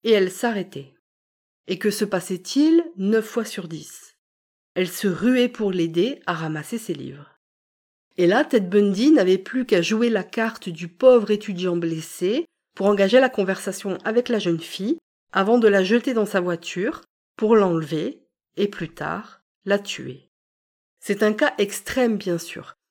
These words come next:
mais ça vous donne une idée de comment l'empathie peut être utilisée de façon hyper simple pour réaliser un plan manipulatoire qui peut aller jusqu'au pire.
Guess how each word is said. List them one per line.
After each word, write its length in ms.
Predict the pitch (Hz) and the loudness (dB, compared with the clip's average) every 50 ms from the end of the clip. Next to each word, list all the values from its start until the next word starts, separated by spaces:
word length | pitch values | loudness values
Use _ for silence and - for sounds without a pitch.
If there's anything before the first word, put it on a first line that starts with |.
| _ _ - | _ _ -6
mais 100 | 196 196 | -4 0
ça 120 | 220 226 | 0 0
vous 120 | 214 240 | 0 2
donne 180 | 240 285 294 277 | 2 2 4 4
une 160 | 254 233 220 | 4 2 0
idée 260 | 220 208 202 262 285 | 0 -2 -2 -4 -4
de 80 | 233 208 | -4 -4
comment 360 | 196 - - 262 262 277 262 | -6 -4 -2 -2 0 0 0
l'empathie 720 | 247 233 220 220 214 214 208 196 208 202 - - 311 359 427 - | 0 0 -2 -4 -6 -6 -8 -8 -8 -8 -8 -4 -4 -4 -4 -4
peut 100 | - 208 | -4 -4
être 220 | 180 175 - - - | -4 -4 -4 -6 -6
utilisée 460 | - 240 - - 262 254 262 233 254 226 | -6 -6 -6 -4 -4 -4 -2 -2 -4 -2
de 120 | 196 180 | -4 -4
façon 380 | - - 175 - - - 160 - _ _ _ _ - | -4 -6 -10 -10 -12 -16 -16 -18 _ _ _ _ 0
hyper 400 | 349 359 320 349 - 208 175 - | 2 2 2 2 0 -6 -6 -6
simple 580 | - - - 165 156 180 254 302 - - 175 - _ _ _ _ _ _ - | -10 -10 -8 -8 -8 -6 -8 -8 -8 -8 -10 -10 _ _ _ _ _ _ -2
pour 160 | - 214 202 | 0 2 4
réaliser 440 | 247 269 269 262 262 262 240 247 240 | 6 6 6 4 4 2 2 2 2
un 140 | 214 196 | 2 2
plan 260 | 196 196 - 196 170 170 | -2 -4 -8 -6 -6 -4
manipulatoire 1120 | 196 226 254 262 262 240 - - 214 202 175 170 - - - - 175 - 254 330 - - | -2 0 0 2 0 0 -2 -4 -4 -4 -4 -4 -6 -12 -12 -8 -6 -6 -6 -8 -12 -16
qui 160 | - - 208 190 | -16 -12 -12 -10
peut 160 | - 185 175 175 | -8 -8 -6 -4
aller 400 | 170 180 240 285 311 320 - _ | -4 -2 -2 -2 -4 -6 -8 _
jusqu'au 480 | 202 185 160 - 277 277 - - 214 185 | -12 -6 -2 0 0 0 0 -2 -4 -4
pire. 540 | - - - 160 151 143 - - - _ | -4 -6 -14 -14 -14 -16 -16 -20 -20 _